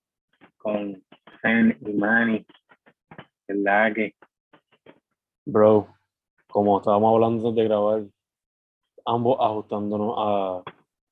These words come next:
Speaker 2: a estar en la universidad o en la escuela de manera presencial,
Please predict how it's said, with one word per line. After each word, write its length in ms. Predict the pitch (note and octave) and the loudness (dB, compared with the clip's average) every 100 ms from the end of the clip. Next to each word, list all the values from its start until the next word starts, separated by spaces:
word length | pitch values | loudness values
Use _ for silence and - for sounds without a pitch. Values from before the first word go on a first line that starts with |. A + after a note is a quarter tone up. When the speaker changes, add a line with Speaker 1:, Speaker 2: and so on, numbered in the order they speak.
| _ _ _ _ _ - | _ _ _ _ _ -6
Speaker 2:
a 80 | A2 | -6
estar 240 | - G#2 | -2 0
en 120 | G#2+ | 2
la 80 | G#2+ | 2
universidad 520 | A2 G#2+ G#2+ B2 A2 - | 2 0 0 0 0 0
o 160 | A2 | -2
en 100 | G#2 | -2
la 80 | G2+ | -4
escuela 420 | G2 - G#2+ G#2 | -10 -4 -2 0
de 120 | G2+ G2 | -2 -4
manera 640 | G2 F#2+ F#2+ G2 F#2+ F2+ _ _ _ _ _ _ _ _ - | -6 -8 -4 -4 -4 -6 _ _ _ _ _ _ _ _ -2
presencial, 680 | A2 G#2 G2 - A2 G#2+ | -2 0 -4 -4 0 0